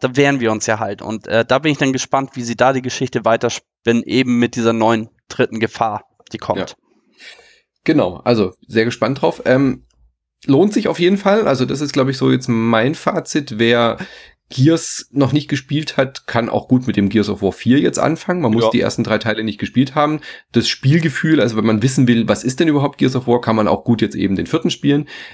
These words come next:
Speaker 2: Ähm, wer die ersten drei Teile kennt und, äh, wie ich dann auch so das Gefühl hat, geil, endlich mal wieder so ein bisschen, äh, Gears, der kann da blind zugreifen. Gears of War vier ist genauso gut, wenn nicht sogar einen Ticken besser als die, äh, als die anderen Gears-Teile, wenn man das auf einer modernen Konsole spielen will. Also grafisch
Speaker 1: Ja.
Speaker 2: und spielerisch,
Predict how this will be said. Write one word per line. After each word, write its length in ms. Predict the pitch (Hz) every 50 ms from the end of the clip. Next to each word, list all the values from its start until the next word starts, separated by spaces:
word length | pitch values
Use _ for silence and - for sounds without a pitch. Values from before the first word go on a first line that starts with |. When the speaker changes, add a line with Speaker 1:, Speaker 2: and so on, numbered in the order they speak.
| - _ -
Speaker 2:
Ähm, 360 | 104 104 101 107 107 104 104 - - _ _
wer 160 | - - 110 104
die 160 | 117 104 -
ersten 240 | 85 107 - - 123
drei 200 | - - 107 104
Teile 280 | - 110 101 104 101
kennt 300 | 101 - 117 123 139 -
und, 260 | 104 113 101 - -
äh, 160 | - - 101 - - -
wie 280 | 104 104 107 120 110 127
ich 120 | 127 131
dann 120 | 135 113
auch 140 | 69 87 123
so 100 | - 131
das 60 | 123
Gefühl 240 | - 120 104 113 107 104
hat, 80 | 104
geil, 240 | - 92 95 101 98
endlich 300 | - 110 113 135 127 127
mal 140 | 107 104 101
wieder 200 | 104 104 98 98
so 80 | 101
ein 60 | 98 98
bisschen, 320 | 104 - - 107 101 98
äh, 160 | 98 92 - - -
Gears, 320 | 120 143 160 - - - - - - _ _ - 110
der 80 | 110
kann 200 | - 110 110 110
da 140 | 107 107 107
blind 580 | - - - 113 110 117 127 127 127 - - -
zugreifen. 640 | - 127 131 - 120 107 104 104 - 113 107 107
Gears 220 | 104 107 113 110 113
of 140 | 110 98 104
War 180 | 104 104 104
vier 500 | 104 - - - 110 110 117 113 107 -
ist 280 | - 104 - - - -
genauso 560 | 113 104 95 87 90 104 113 113 110 101 101
gut, 340 | - 104 107 107 104 - 143
wenn 80 | 92
nicht 160 | 101 104 104 -
sogar 320 | 113 95 95 92 95 92 - - -
einen 120 | - -
Ticken 280 | - - 127 131 123 95
besser 400 | - 98 - - 110 92 - - - - - - - - _ _ -
als 260 | 92 92 87 - -
die, 240 | - 98 90 87 -
äh, 260 | - - 92 87 -
als 220 | - 82 - -
die 320 | - 92 90 90 90 - 92
anderen 280 | 92 101 101 101 95
Gears-Teile, 640 | - - 98 98 - - - - 92 87 92 101 92
wenn 100 | 92 92
man 120 | 95 90 92
das 120 | 87 -
auf 120 | - - -
einer 100 | 98 92
modernen 340 | 90 85 85 85 92 101
Konsole 380 | 98 - 95 92 92 95 98 98
spielen 320 | - - 98 92 90 90
will. 120 | 85 85 85
Also 180 | - - - -
grafisch 520 | - - 78 92 120 123 135 127 123 -
Speaker 1:
Ja. 60 | -
Speaker 2:
und 200 | - 101 98 92
spielerisch, 560 | - - - 104 110 113 98 101 98 - -